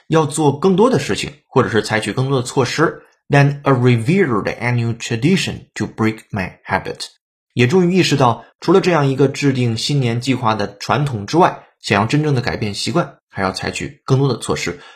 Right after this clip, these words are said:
这边有个难词叫revere，R E V E R E，是它的原型状态。加了D之后呢，你既可以理解为是过去式、过去分词，也可以理解为是形容词，表示受尊敬的。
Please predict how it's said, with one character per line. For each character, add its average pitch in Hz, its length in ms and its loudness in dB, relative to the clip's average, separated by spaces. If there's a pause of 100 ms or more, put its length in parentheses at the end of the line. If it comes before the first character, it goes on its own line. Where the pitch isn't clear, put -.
这 175 100 2
边 170 120 6
有 - 0 -
个 135 60 4
难 113 240 2
词 131 380 -6 (180)
叫 117 200 2 (120)
revere，R 120 1300 0
E 120 360 -4 (100)
V 123 580 0
E 113 300 -2
R 139 320 2
E， 196 280 -2
是 - 280 -2
它 113 140 -4
的 104 120 0
原 98 240 0
型 98 180 -4
状 87 200 -4
态。 - 220 -12 (140)
加 135 120 -2
了 147 100 2
D 147 200 2
之 151 180 0
后 151 180 0
呢， 123 200 0 (160)
你 117 120 -4
既 139 140 4
可 135 120 0
以 117 40 4
理 113 160 2
解 113 140 2
为 95 380 0 (280)
是 120 200 0
过 - 160 4
去 131 160 2
式、 131 180 -2
过 120 120 2
去 117 80 -2
分 151 180 0
词， 127 320 2
也 110 80 -2
可 - 120 -8
以 - 0 -
理 104 100 -4
解 98 100 -4
为 95 100 -4
是 104 160 -6
形 104 140 -4
容 139 120 2
词， 110 180 0
表 104 140 -4
示 107 120 -4
受 123 260 0
尊 180 300 -2
敬 170 260 -2
的。 - 220 -6